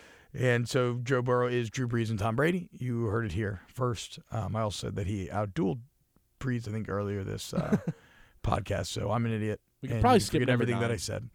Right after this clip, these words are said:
Speaker 1: Uh, number nine, they're both number nine. Uh, I think Joe Burrow is the quarterback of the Saints' future. So, as somebody pointed out, Sean Payton loves Ohio State guys, and Burrow
Speaker 2: Ooh, really good
Speaker 1: technically
Speaker 2: point.
Speaker 1: fits the bill. We know he, he, the, the L S U fans love to think he hates L S U players,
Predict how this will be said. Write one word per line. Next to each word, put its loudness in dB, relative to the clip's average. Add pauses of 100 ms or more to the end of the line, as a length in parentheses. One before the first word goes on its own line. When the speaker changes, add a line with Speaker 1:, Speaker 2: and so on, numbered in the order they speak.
(380)
Speaker 1:
Uh, 4
number 4
nine, 8
they're 4
both 6
number 4
nine. 4
Uh, 6
I 6
think 2
Joe 4
Burrow 4
is 0
the 2
quarterback 2
of 0
the -4
Saints' -4
future. -8 (320)
So, -6 (1040)
as 2
somebody 6
pointed 4
out, 2 (1040)
Sean 2
Payton 0
loves 0
Ohio 4
State -2
guys, -2
and -2
Burrow 2
Speaker 2:
Ooh, -4
really -2
good -6
Speaker 1:
technically 4
Speaker 2:
point. 2
Speaker 1:
fits 2
the 2
bill. 4
We 0
know 4
he, 4
he, 2
the, 2
the 0
L 4
S 0
U -2
fans 0
love 0
to 0
think -2
he 4
hates 0
L 2
S -6
U 0
players, 0